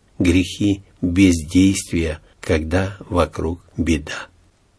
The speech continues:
Когда ты творишь зло, то тем самым занимаешь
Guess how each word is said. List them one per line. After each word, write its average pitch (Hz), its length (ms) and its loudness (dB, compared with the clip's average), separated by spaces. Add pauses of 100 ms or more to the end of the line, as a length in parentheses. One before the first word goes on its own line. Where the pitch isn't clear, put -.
(160)
Когда 107 400 6
ты 120 180 2
творишь 107 480 4
зло, 104 460 4
то 104 180 2
тем 95 220 2
самым 107 580 2
занимаешь 95 840 4